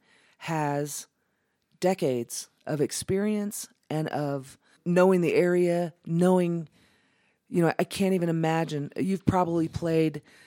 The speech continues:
five thousand songs since the last time that he and I played together. And the fact that he will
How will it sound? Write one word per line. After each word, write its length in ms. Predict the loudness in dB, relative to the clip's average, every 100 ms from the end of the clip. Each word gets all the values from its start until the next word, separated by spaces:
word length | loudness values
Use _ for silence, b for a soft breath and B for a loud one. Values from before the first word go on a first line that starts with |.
| b b _
five 360 | 0 2 2
thousand 600 | 0 2 4 4 2 -4 -4
songs 580 | -2 -2 -2 -4 -6 -12
since 300 | -8 -4 -4
the 120 | -6
last 320 | -4 -4 -6 -8
time 200 | -6 -6
that 100 | -6
he 120 | -6
and 80 | -4
I 80 | -6
played 220 | -6 -8
together. 440 | -6 -8 -8 -12 B B B B B
And 220 | -2 0
the 40 | 0
fact 360 | 2 0 0
that 100 | -2 -4
he 280 | -4 -2
will 380 | 0 0 0 -2